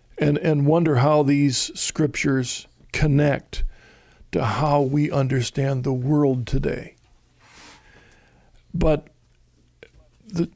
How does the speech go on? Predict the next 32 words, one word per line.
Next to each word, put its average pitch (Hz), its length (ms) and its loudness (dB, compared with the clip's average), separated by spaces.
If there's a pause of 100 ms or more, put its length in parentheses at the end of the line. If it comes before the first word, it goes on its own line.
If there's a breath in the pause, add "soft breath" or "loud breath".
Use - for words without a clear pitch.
the 175 140 -2
tr-, - 240 -4
this 240 200 0
is 226 140 2
why 147 240 2
private 151 480 2
interpretation 139 720 -2
of 123 80 -2
Scripture - 500 -4
is 135 160 -4
a 143 60 -4
great 156 420 -4
danger, 135 560 0
because 147 420 -2
if 135 140 -4
you 151 80 0
glaze 160 560 2
over 151 380 2
a 117 80 0
section 135 580 -4 (640 soft breath)
and 135 140 0
then 147 160 2
jump 139 320 0
to 143 100 -6
the 131 120 0
next 180 280 0
section, 139 520 -6 (400 loud breath)
you 160 160 0
might 165 340 2
miss 156 600 2 (520 soft breath)
the 156 200 -2
data 170 720 2